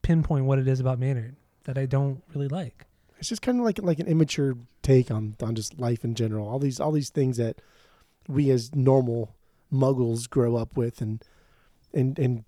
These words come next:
Speaker 2: think that it's not that big of a deal. Some of these people that we idolize are just like, "Dude, you're fucking," it's immaturity.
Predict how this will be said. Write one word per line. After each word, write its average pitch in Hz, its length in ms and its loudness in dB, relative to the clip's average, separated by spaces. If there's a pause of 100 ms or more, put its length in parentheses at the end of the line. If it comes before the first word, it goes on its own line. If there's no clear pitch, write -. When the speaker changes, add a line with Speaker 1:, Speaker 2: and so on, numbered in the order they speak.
Speaker 2:
think 143 320 2
that 123 100 0
it's 120 140 -4
not 139 180 0
that 120 180 -6
big 127 160 2
of 113 80 2
a 113 40 -2
deal. 110 460 0
Some - 220 -4
of 120 80 -2
these 113 340 -6 (800)
people 147 300 4
that 120 140 0
we 135 120 -4
idolize 117 680 -2
are 113 100 -4
just 113 160 -6
like, 110 120 -10
"Dude, 143 200 -2
you're 139 160 -4
fucking," 151 380 -8 (160)
it's 220 140 -4
immaturity. 269 640 2